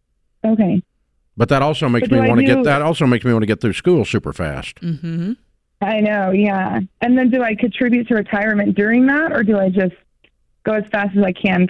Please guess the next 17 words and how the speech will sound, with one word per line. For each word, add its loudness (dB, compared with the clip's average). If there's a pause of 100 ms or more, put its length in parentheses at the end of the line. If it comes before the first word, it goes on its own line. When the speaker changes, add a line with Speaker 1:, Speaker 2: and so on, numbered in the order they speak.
Speaker 1:
through 2
that -2
and 4
then 0
through, -2 (100)
through 2
Speaker 2:
Well, 4
Speaker 1:
these? 2
Speaker 2:
can, 2
can 2
you 4
cash -2
flow 0
school 2 (380)
and 2
do 2
retirement? -2